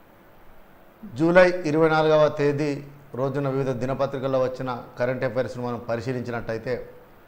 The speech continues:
కొన్ని ముఖ్యమైన news ఉన్నాయి. అదేంటంటే తెలంగాణలో కొత్తగా పదమూడు మండలాలను ఏర్పాటు చేస్తూ తెలంగాణ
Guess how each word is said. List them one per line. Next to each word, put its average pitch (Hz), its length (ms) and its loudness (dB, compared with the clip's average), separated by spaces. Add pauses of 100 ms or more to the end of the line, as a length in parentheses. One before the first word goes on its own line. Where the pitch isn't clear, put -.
(580)
కొన్ని 139 180 -2
ముఖ్యమైన 156 380 0
news 139 200 -2
ఉన్నాయి. 139 200 -6
అదేంటంటే 135 420 -2
తెలంగాణలో 135 840 0 (600)
కొత్తగా 147 800 2 (260)
పదమూడు 151 460 2
మండలాలను 139 560 0
ఏర్పాటు 135 320 0
చేస్తూ 123 420 -6 (460)
తెలంగాణ 127 560 -4